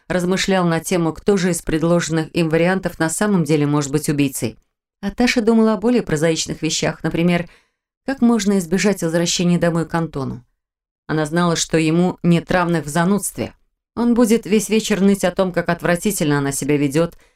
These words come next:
что ей совершенно плевать на их отношения. Таша могла всё это остановить и довольно просто.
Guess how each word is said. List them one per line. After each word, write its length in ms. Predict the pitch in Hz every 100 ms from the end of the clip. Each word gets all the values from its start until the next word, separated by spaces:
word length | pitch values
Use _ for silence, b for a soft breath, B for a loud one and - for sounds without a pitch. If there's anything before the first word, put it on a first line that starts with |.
| _
что 180 | - 196
ей 100 | 185
совершенно 480 | 185 180 - 208 175
плевать 340 | 165 147 143
на 120 | 151
их 100 | 147
отношения. 720 | 147 - 147 - 165 165 156 151 _ _ _ _
Таша 240 | - 165 170
могла 300 | 165 160 165
всё 220 | - 170
это 160 | 156 156
остановить 580 | - 165 151 151 156
и 20 | 135
довольно 380 | 147 143 151
просто. 440 | 151 170 170 -